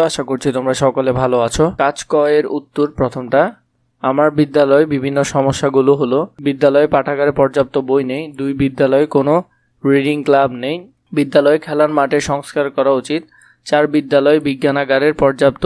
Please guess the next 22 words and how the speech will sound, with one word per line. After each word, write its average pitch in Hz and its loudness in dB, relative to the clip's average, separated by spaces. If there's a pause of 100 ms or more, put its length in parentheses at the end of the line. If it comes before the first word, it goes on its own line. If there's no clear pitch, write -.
(100)
উপকরণ 135 0 (100)
নেই, 117 -6 (640)
পাঁচ 147 -2 (100)
নাম্বার, 147 0
বিদ্যালয়ে 143 0
কম্পিউটার 143 0 (120)
ল্যাব 143 0 (240)
এ - 2 (580)
উন্নত 156 2 (200)
মানের 139 0
কম্পিউটার 139 0 (200)
নেই। 120 -10 (120)
সমস্যাগুলো 165 0
নিয়ে 170 0
যার 151 2
সাথে 147 -2
যোগাযোগ 143 0 (100)
করব, 123 -2 (560)
এক, 143 2 (200)
স্কুল 143 -8 (220)
বিদ্যালয়ের 139 2
প্রধান 143 2